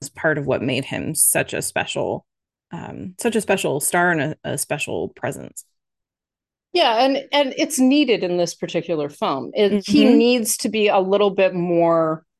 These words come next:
Speaker 2: like I say, t-, in order to balance out kind of the craziness that is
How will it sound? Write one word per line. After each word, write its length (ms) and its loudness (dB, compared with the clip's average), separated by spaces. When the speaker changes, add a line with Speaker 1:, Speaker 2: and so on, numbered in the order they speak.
Speaker 2:
like 60 2
I 40 4
say, 360 0
t-, 180 -4
in 100 4
order 240 2
to 100 -4
balance 460 0
out 180 2
kind 160 -2
of 100 -4
the 60 -2
craziness 680 0
that 120 0
is 320 -2